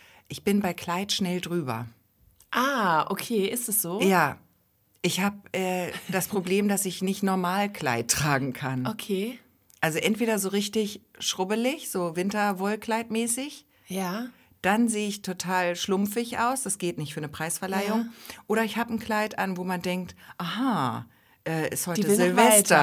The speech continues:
Speaker 2: weiter
Speaker 1: Ist heute
Speaker 2: nachher.
Speaker 1: Silvester
Speaker 2: <laughs>
Speaker 1: oder was haben wir hier für ein Thema?“ Also ich hab
Speaker 2: Okay.
Speaker 1: viele solche krassen Kleider, die ich auch zum Teil noch nie anhatte, weil sich noch nie eine <laughs> Gelegenheit geboten hat.
Speaker 2: Ich mein, ähm,
Speaker 1: Wir
Speaker 2: eine
Speaker 1: können
Speaker 2: Freundin von
Speaker 1: uns
Speaker 2: mir
Speaker 1: auch
Speaker 2: sagt
Speaker 1: mehrfach
Speaker 2: immer
Speaker 1: umziehen.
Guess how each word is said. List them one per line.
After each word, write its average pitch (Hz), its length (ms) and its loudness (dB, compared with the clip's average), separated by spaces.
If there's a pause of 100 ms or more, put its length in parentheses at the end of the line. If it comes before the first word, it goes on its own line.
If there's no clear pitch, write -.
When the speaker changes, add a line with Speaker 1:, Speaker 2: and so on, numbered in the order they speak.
Speaker 2:
weiter 139 100 6
Speaker 1:
Ist 170 160 2
heute 214 220 6
Speaker 2:
nachher. 180 100 10
Speaker 1:
Silvester 190 800 6
Speaker 2:
<laughs> - 20 6
Speaker 1:
oder 262 160 4
was 214 240 2
haben 151 180 -2
wir 127 80 -2
hier 120 400 -4
für - 140 -8
ein 131 80 -4
Thema?“ 120 540 -4 (360)
Also 202 180 -10
ich 147 140 -8
hab 185 80 -2
Speaker 2:
Okay. 220 80 -2
Speaker 1:
viele 214 320 -2
solche 185 500 -2 (360)
krassen - 420 -4
Kleider, - 560 -10 (840)
die 196 40 -4
ich 190 140 -4
auch 180 100 -4
zum 185 200 -4
Teil 185 200 0
noch 180 160 -4
nie 196 160 6
anhatte, 190 520 6
weil 156 140 4
sich 151 160 -2
noch 165 120 0
nie 185 200 8
eine - 60 2
<laughs> 196 100 4
Gelegenheit 277 800 12
geboten 247 640 6
hat. 160 140 8
Speaker 2:
Ich 247 140 4
mein, 240 400 2
ähm, 214 340 4 (540)
Speaker 1:
Wir 190 160 8
Speaker 2:
eine 247 140 8
Speaker 1:
können 226 100 8
Speaker 2:
Freundin 285 260 12
von 220 120 8
Speaker 1:
uns 220 100 8
Speaker 2:
mir 262 120 6
Speaker 1:
auch 240 120 10
Speaker 2:
sagt 262 100 8
Speaker 1:
mehrfach 208 600 6
Speaker 2:
immer 196 100 -6
Speaker 1:
umziehen. 113 720 -2